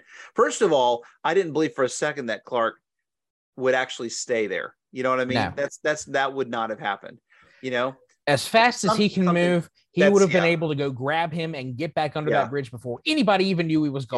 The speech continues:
Speaker 2: gone.
Speaker 1: That's, yeah. So that was just written off as a way. Um, but, um, other than those things, I, I really, and of course, I don't think either of us really liked Lex Luthor <laughs> in the movie, right?
Speaker 2: Well, no, that's,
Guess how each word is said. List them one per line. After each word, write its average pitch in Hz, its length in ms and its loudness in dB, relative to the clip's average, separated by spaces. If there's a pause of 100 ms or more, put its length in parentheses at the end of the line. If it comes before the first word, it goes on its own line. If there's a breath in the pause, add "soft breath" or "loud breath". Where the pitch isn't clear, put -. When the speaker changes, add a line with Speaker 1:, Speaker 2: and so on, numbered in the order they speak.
(160)
Speaker 2:
gone. 90 100 -8 (220)
Speaker 1:
That's, - 460 0
yeah. 110 360 0
So 165 240 0
that 202 260 2
was 180 180 2
just 143 300 -10
written 131 320 -2
off 127 240 -2
as 123 240 -2
a 110 120 -2
way. 110 680 -6 (720)
Um, 120 400 -2
but, 110 340 -2
um, 104 400 -4
other 226 240 0
than 214 160 -4
those 143 280 -6
things, 104 380 -10
I, 135 120 0
I 143 220 -2
really, 156 420 -2 (180 soft breath)
and 175 140 -2
of 160 100 -8
course, 165 300 -2 (420)
I 139 120 -2
don't 135 140 -4
think 123 140 -8
either 123 180 0
of 104 60 -4
us 104 240 -8
really 113 200 -2
liked 104 200 -2
Lex 107 240 -6
Luthor 101 420 -6
<laughs> - 100 -20
in 180 180 -2
the 165 60 -4 (100)
movie, 117 200 -2
right? 113 240 0
Speaker 2:
Well, 123 120 -4
no, 113 180 -8
that's, 147 380 0